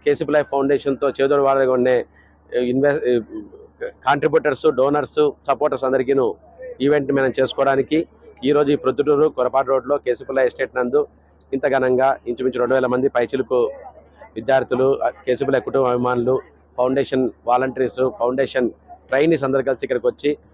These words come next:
మీడియా మిత్రులందరికీ వచ్చి ఎంతో ఘనంగా ఈరోజు కేసీపీ లైఫ్ ఫౌండేషన్ కార్యక్రమాలను చేసిన కార్యక్రమాలను చూసి ఆ కార్యక్రమాల ద్వారా లబ్ధి పొందిన వారిని అభినందించుకోవడం మాకెంతో ఆనందంగా ఉంది.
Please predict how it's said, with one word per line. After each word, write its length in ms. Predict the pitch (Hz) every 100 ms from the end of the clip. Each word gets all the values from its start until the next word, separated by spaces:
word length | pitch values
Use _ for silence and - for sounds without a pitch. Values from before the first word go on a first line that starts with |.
| _ 120
మీడియా 240 | 135 143
మిత్రులందరికీ 460 | 135 127 123 127 127
వచ్చి 300 | - 151 - - _ -
ఎంతో 200 | 127 175
ఘనంగా 380 | 147 143 139 135
ఈరోజు 300 | 127 131 117
కేసీపీ 300 | 123 113 127
లైఫ్ 160 | 131 120
ఫౌండేషన్ 480 | 120 120 117 123 117
కార్యక్రమాలను 680 | 113 113 117 113 110 107 - - _ _ _ -
చేసిన 200 | 131 127
కార్యక్రమాలను 520 | 131 127 117 120 - 135
చూసి 300 | - 156 - _ _ _ -
ఆ 40 |
కార్యక్రమాల 500 | 135 135 135 135 135
ద్వారా 240 | 123 127 123
లబ్ధి 280 | 113 113 139
పొందిన 240 | 139 135
వారిని 360 | 127 120 117 110
అభినందించుకోవడం 720 | 127 139 135 - 131 135 151 _ _ _ _
మాకెంతో 320 | 123 123 123 123
ఆనందంగా 320 | 127 139 143
ఉంది. 260 | 147 175